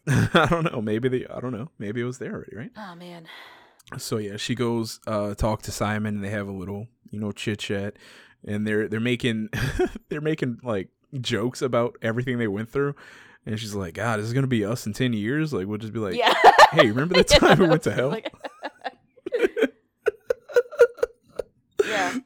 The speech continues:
Speaker 1: It's like,
Speaker 2: And
Speaker 1: yeah,
Speaker 2: she's
Speaker 1: B C
Speaker 2: like, yeah, she's
Speaker 1: alternative. Fuck.
Speaker 2: she's just like, it kinda just makes everything seem so, like, husband cheating on you
Speaker 1: Yeah.
Speaker 2: kinda doesn't mean anything when you've experienced what they've experienced. Like, there's just bigger f-,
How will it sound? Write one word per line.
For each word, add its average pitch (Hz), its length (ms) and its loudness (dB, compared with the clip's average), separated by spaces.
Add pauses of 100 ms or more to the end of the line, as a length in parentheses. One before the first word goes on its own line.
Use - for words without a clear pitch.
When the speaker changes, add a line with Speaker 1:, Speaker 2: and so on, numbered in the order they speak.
Speaker 1:
It's 349 260 0
like, 285 100 4
Speaker 2:
And - 80 -2
Speaker 1:
yeah, 170 140 4
Speaker 2:
she's 120 80 0
Speaker 1:
B 113 60 0
C - 20 2
Speaker 2:
like, 196 160 0
yeah, 147 120 2
she's 143 100 2
Speaker 1:
alternative. 165 480 -4
Fuck. 113 240 -8
Speaker 2:
she's - 100 -18
just 349 160 -14
like, 294 160 -6 (100)
it 262 100 -10
kinda 320 200 -2
just 294 160 -10
makes 240 200 -2
everything 254 340 -4
seem 240 300 -12
so, 240 400 -2
like, 196 420 -4 (180)
husband 330 380 -4
cheating 233 380 -4
on 208 180 2
you 190 500 -4 (360)
Speaker 1:
Yeah. 208 440 -4
Speaker 2:
kinda 226 360 2
doesn't 190 720 -6 (520)
mean 196 360 -6
anything 175 840 -4 (320)
when 196 200 -6
you've 196 160 -6
experienced 196 640 -4
what 196 120 -10
they've 185 200 -4
experienced. 180 920 -8
Like, 175 280 -2 (300)
there's 214 160 -10
just 240 220 -14
bigger 202 280 0
f-, - 160 -14